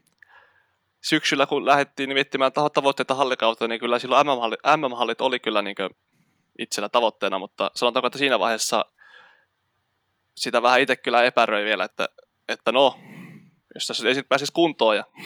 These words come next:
sit voi miettiä noita kisoja, että se oli, et ei ollut kyllä niinkö, ei ollut ihan sataprosenttinen usko ehkä itellä, mutta,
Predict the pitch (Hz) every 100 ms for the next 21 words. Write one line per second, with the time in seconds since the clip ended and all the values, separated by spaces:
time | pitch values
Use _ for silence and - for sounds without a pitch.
0 | - 156 139 123 113 - 110 104 110 117
1 | 98 95 104 - - _ _ - - 107
2 | 117 - 120 120 117 - _ _ - -
3 | - - - - _ _ _ _ _ 131
4 | 160 185 180 185 143 131 - 117 - -
5 | - 113 - - 107 101 104 -